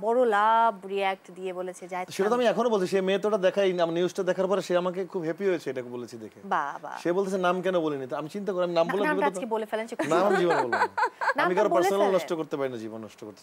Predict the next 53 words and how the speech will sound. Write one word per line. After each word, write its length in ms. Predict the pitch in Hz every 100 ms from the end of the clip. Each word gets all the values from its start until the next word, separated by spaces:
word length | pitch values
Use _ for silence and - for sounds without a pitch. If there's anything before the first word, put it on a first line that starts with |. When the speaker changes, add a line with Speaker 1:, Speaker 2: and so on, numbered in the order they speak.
| -
Speaker 2:
চাই 80 |
না। 240 | 104 571 370
Speaker 1:
না, 160 | -
সে, 100 | -
আপনি 240 | 277 311 370
তো 100 | 381 -
হিরো, 360 | 302 311 170 180
হিরো 280 | 247 285 320
তো 120 | 320
অ-, 320 | 349 262 247 262
অনেকের 320 | 277 302 170
Speaker 2:
দরকার 160 | 180
Speaker 1:
সঙ্গে 120 | 208 208
Speaker 2:
কি 60 |
Speaker 1:
দেখা 120 | 226
Speaker 2:
তার? 160 | 208 214
Speaker 1:
করতে 60 | 196
Speaker 2:
তার 100 | 175
Speaker 1:
পারে। 100 | 180
Speaker 2:
যদি 100 | 185
কোনো 140 | 208
বয়ফ্রেন্ড 440 | 175 165 196 202
থাকে 300 | 190 180 190
বা 120 | 185 180
তার 220 | 160 147
যদি 180 | 165 180
কোনো 160 | 185
ফিয়ান্সেস 400 | 160 180 180 180
থাকে, 180 | 196 185
এটা 100 | 165
নিয়ে 120 | 170
ঝামেলা 260 | 143 143 156
করবে, 160 | 139
আমার 120 | 131 131
কি 80 |
দরকার 240 | 170 156 123
আছে? 40 |
Speaker 1:
জায়েদ 220 | 226 226
ভাই, 80 | 233
আপনি 200 | 208 240
আমার 120 | 240
একটা 260 | 226 233 285
উপকার 320 | 262 254 220
করতে 240 | 196 180 175
পারেন 240 | 170 156
আজকে। 320 | 151 - 156 -
Speaker 2:
কি? 80 | - 117
Speaker 1:
আমাকে 560 | 214 233 262 302 302 254
এই 100 | 226
দেশ 180 | 233 -
টিভির 180 | 247 254
প্রোডিউসার 440 | 226 220 233 - 233
বলছে, 420 | 226 220 -